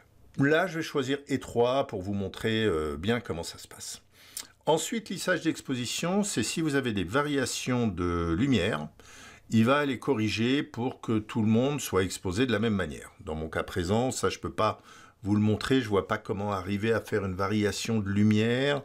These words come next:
pendant les photos qu'il va prendre. Euh, composite profondeur, ça il va simplement vous faire une image J peg, euh, lui-même en essayant d'assembler tout. Ok,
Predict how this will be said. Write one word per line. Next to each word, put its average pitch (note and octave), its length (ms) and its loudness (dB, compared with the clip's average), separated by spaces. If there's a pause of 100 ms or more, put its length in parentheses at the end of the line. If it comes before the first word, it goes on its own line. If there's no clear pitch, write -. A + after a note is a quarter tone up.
(480)
pendant A#2+ 760 2
les G#2+ 300 4
photos A2 380 -2
qu'il A2 140 0
va G#2+ 80 4
prendre. - 260 -16 (920)
Euh, B2+ 500 4
composite F#3 480 -2
profondeur, E3 720 2 (1000)
ça C3 320 0
il B2 120 -4
va G#2 120 2
simplement A#2 540 -2
vous G2+ 160 -6
faire E3 360 0
une B2 120 -2
image A#2+ 240 0
J F2+ 160 -4
peg, G2+ 360 -4 (600)
euh, E2+ 720 2
lui-même A2+ 640 2 (140)
en A2+ 280 0
essayant G2+ 380 -4
d'assembler G2 580 -2
tout. - 240 -12 (520)
Ok, - 200 -6